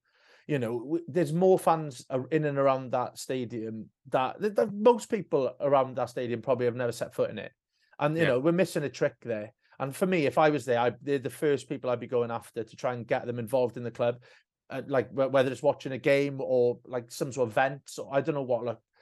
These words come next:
Speaker 1: but there's something we could do. Surely there's something
Speaker 2: But
Speaker 1: we
Speaker 2: you,
Speaker 1: could
Speaker 2: you've got,
Speaker 1: do.
Speaker 2: you've got all the people around the ground. You've got, you're a massive student city. So why aren't you
Speaker 1: Yeah.
Speaker 2: engaging more with the universities to get people who are in the city
Speaker 1: Man
Speaker 2: nine
Speaker 1: City
Speaker 2: months
Speaker 1: do
Speaker 2: of the
Speaker 1: it.
Speaker 2: year?
Speaker 1: Man
Speaker 2: Yeah.
Speaker 1: City put their tickets on uni days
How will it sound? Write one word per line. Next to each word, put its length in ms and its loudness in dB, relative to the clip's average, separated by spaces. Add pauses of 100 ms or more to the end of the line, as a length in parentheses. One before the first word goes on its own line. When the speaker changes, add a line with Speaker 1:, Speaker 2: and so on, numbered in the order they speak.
(380)
Speaker 1:
but 300 2 (300)
there's 140 -4
something 380 -2
we 80 -6
could 120 -8
do. 80 -8
Surely 460 -4
there's 140 -10
something 220 -10
Speaker 2:
But 60 -2
Speaker 1:
we 80 2
Speaker 2:
you, 80 -4
Speaker 1:
could 80 -6
Speaker 2:
you've 100 -4
got, 140 0
Speaker 1:
do. 80 -16 (100)
Speaker 2:
you've 140 -8
got 180 -6
all 160 2
the 100 -4
people 280 -4
around 220 2
the 60 -10
ground. 500 -6 (420)
You've 120 -6
got, 120 -2 (420)
you're 160 2
a 40 0
massive 340 0
student 480 -6
city. 360 -10
So 120 -6
why 160 6
aren't 120 4
you 80 2
Speaker 1:
Yeah. 60 6
Speaker 2:
engaging 400 0
more 160 0
with 100 -6
the 60 -2
universities 560 -2
to 80 -10
get 220 -2 (280)
people 260 2
who 140 8
are 100 8
in 100 4
the 60 0
city 500 -2 (280)
Speaker 1:
Man 160 4
Speaker 2:
nine 140 8
Speaker 1:
City 100 6
Speaker 2:
months 200 4
Speaker 1:
do 40 4
Speaker 2:
of 60 8
the 60 8
Speaker 1:
it. 40 4
Speaker 2:
year? 180 2
Speaker 1:
Man 80 -8 (200)
Speaker 2:
Yeah. 200 2
Speaker 1:
City 300 -4
put 180 0
their 100 0
tickets 300 -4
on 120 -4
uni 320 -2
days 560 -6